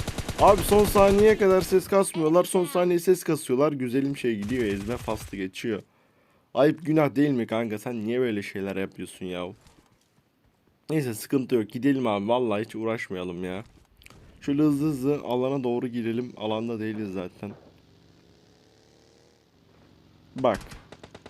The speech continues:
Bak. Bak. Yaptığına bak. Sen şaka yapıyor olmalısın ya.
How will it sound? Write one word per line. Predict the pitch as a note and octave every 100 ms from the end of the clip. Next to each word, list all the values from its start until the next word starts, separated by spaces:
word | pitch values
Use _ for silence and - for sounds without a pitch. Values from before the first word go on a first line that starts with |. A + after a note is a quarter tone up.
| D3+
Bak. | E3 C3+ - - -
Bak. | F3+ D#3 -
Yaptığına | D#3+ D#3+ - E3+ D#3+ C#3+
bak. | A2 G2+ - _ _ - - _ _ _ _ _ -
Sen | D3+ D3+
şaka | - C#3 B2+
yapıyor | D#3+ D3+ - A#2
olmalısın | A2 G#2+ G#2 G#2 - G#2
ya. | G2 G2+ G#2